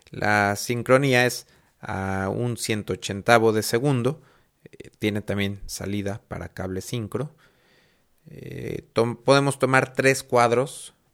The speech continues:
por segundo, tres fotografías por segundo en modo normal, o si la pon-, ponemos en,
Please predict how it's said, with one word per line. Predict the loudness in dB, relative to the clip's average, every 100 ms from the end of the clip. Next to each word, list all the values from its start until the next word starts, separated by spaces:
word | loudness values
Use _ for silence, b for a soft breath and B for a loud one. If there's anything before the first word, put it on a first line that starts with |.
| _
por | -8 -6 -6
segundo, | -4 -2 -2 -4 -6
tres | -8 -8 -12 -20 _ _
fotografías | _ -10 -4 -4 -4 -4 -6
por | _ -8
segundo | -6 -4 -4 -2 0
en | 0
modo | 2 2 2
normal, | 2 0 4 4 2 -4 b b b b 4
o | 6 6 4 _ _ _ _ _ _ _ _ _ -20
si | -10 -6
la | 0 0
pon-, | 0 -4 -4 _ _
ponemos | 0 2 0 -2
en, | -4 -6